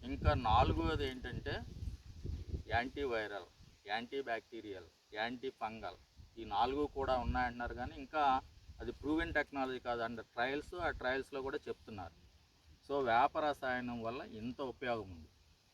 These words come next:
అది అన్నిటిలో కూడా కలుస్తుంది. పురుగు మందులో కలుపుకోవచ్చు, ఎక్స్ట్రాడినరీ కండిషన్లో పురుగు మందులో కలుపుకోవచ్చు, తెగులు మందులో కలుపుకోవచ్చు. So మీరు నలభై ఐదు రోజులకి ఇది ఒక లీటర్ కనుక చల్లినట్లయితే అరవై రోజుల వరకు మీకు నామమాత్రపు ఖర్చుతోటి ఊరికేమీ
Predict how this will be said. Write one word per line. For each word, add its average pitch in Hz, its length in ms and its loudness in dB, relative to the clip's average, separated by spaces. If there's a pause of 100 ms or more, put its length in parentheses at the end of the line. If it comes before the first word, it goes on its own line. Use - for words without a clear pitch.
(260)
అది 151 140 2
అన్నిటిలో 170 420 4
కూడా 165 160 4
కలుస్తుంది. - 440 -4
పురుగు - 360 0 (100)
మందులో - 240 8
కలుపుకోవచ్చు, 117 800 -6 (400)
ఎక్స్ట్రాడినరీ 143 500 0
కండిషన్లో 127 440 -8
పురుగు - 220 -14
మందులో 117 300 -8
కలుపుకోవచ్చు, 113 720 -8 (500)
తెగులు 127 200 0
మందులో 123 360 0
కలుపుకోవచ్చు. - 760 4 (1000)
So 156 160 -2
మీరు 139 120 -4
నలభై 127 360 4
ఐదు 143 140 8
రోజులకి - 340 10
ఇది - 120 10
ఒక - 140 6
లీటర్ - 340 6
కనుక - 240 6
చల్లినట్లయితే - 600 2
అరవై 117 360 2
రోజుల 117 340 -4
వరకు - 420 8 (160)
మీకు - 160 -4
నామమాత్రపు 131 1080 4
ఖర్చుతోటి - 500 0
ఊరికేమీ 113 600 -12